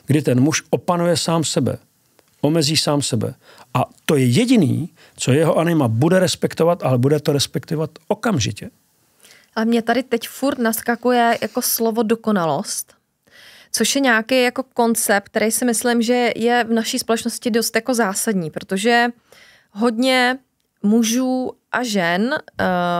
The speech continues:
Speaker 2: se snaží jako dopracovat k něčemu, co z jejich pohledu znamená tu dokonalost, to, jací by měli být. A, eh, já třeba na té svojí cestě,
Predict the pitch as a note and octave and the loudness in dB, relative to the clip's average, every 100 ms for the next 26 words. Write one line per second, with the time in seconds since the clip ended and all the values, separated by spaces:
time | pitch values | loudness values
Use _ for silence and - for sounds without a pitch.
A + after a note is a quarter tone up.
0 | F3 F2+ - - - A#3 - G3+ A3 A#3+ | -2 -2 -4 -6 -8 -6 -4 -2 -2 -2
1 | B3+ A#3+ C4 G#3 A3+ - B3+ B3+ B3+ B3+ | -6 -4 -4 -2 -2 -2 -4 -4 -4 -4
2 | - G#3+ G3 F3+ - F#3 F3 G3 A3+ G3 | -2 -2 0 -2 -2 -2 -2 -4 -4 -6
3 | F#3+ G3 C4 - - F#3 G3 F#3 F3+ F3 | -2 0 -2 -6 -6 -4 -2 -2 -2 -4
4 | F3+ A#3+ - G#3 G#3 G3+ G#3+ A3 A3+ A3+ | -2 -2 -2 -2 0 2 2 2 2 0
5 | - A3 G#3 G#3 G#3 F3+ F3+ A3 - - | -4 -6 -4 -2 0 2 0 -2 -4 0
6 | A3 A3+ - G3+ G3 - G#3+ G3+ A3+ G#3 | 0 0 -2 -4 -2 -4 -2 0 2 2
7 | G3+ A3+ F#3 E3+ D3 C3+ _ _ _ - | 2 0 -2 -4 -6 -12 _ _ _ -20
8 | - - - - - - G3+ F#3+ F3 E3+ | -20 -20 -20 -20 -18 -6 -2 0 0 -2
9 | - - _ _ - F#3 F3 F3 - - | -4 -8 _ _ -2 0 0 0 -4 -10
10 | - G3 G3+ A3+ - C#4+ C4+ C4 C4+ - | -4 0 0 -2 -4 -2 -2 -4 -6 -4
11 | B3+ C4+ - C#4 C#4 - F#3 E3 | -4 -4 -2 -2 -2 -2 -2 0